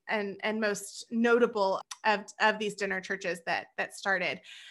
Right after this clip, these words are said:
And so I heard about what they were doing and thought, "This is it. This, this is where, this is how these kind of things connect," and got very excited and started telling everyone that I met <laughs> about my fascination with this church in Brooklyn.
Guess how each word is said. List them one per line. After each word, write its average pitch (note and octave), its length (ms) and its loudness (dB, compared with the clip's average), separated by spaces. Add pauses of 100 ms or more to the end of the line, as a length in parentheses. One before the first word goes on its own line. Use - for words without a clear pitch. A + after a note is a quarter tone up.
(100)
And A3 100 -6
so A#3+ 300 4
I A3 340 6
heard F#4+ 240 4
about C#4+ 340 8
what B3 140 0
they A#3+ 140 2
were A#3 100 2
doing G#3 480 -2
and A3 180 -4
thought, G#3 300 4
"This G4+ 240 6
is F4 120 -2
it. G4 200 6
This, E4+ 300 -4 (100)
this G#4+ 260 6
is G4 220 4
where, C#4 380 10
this F4 180 6
is F4+ 140 4
how D#4 240 10
these C4+ 260 2
kind C4+ 240 8
of A#3+ 140 2
things B3+ 360 0
connect," G#3+ 520 -2 (400)
and A#3+ 240 6
got A3+ 180 6
very G#4 240 8
excited C#4 500 6
and A3 280 2
started D4+ 340 4
telling C4+ 260 2
everyone B3+ 800 4
that A3 160 6
I G#3+ 180 8
met A3 360 4
<laughs> - 340 4
about B3 460 6 (340)
my B3 140 6
fascination A#3 720 2
with G#3+ 120 -6
this G#3 180 -4
church G3+ 260 -2
in G3 80 -6
Brooklyn. F#3 440 -2